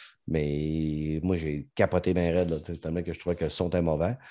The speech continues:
Ça fait qu'il faut se trouver de l'équipement. Mais là, tu sais, nous autres, on, on charge pas de, on, tu sais, on, on n'a pas parti de Patreon en vous faisant croire que, euh, c'est un Patreon qui nous permet d'acheter de l'équipement puis c'est ce qui nous permet de vivre, là, contrairement à certains podcasts que je ne nommerai pas.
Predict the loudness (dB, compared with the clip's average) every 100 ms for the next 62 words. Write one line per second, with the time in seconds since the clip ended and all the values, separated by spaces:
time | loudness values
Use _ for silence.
0 | -20 -20 -2 -2 4 6 6 4 8 10
1 | 12 10 6 2 0 4 6 8 8 8
2 | 6 0 -2 0 0 -2 -4 -4 -4 4
3 | 4 6 2 4 4 4 4 6 6 4
4 | 2 4 4 6 6 6 6 6 4 2
5 | 0 2 4 2 4 4 4 4 4 4
6 | 0 _ -20 _ -6 -2 0 0 0 -2
7 | 0 2 2 2 0 0 -2 -4 -4 -2
8 | -2 -2 -4 -4 -4 -4 -4 -4 -4 -4
9 | -4 -4 -6 -6 -2 -2 -2 -4 -4 -6
10 | -4 -6 -4 -2 0 0 -2 -2 -4 -2
11 | 0 0 0 0 0 0 -2 0 2 2
12 | 0 -4 -8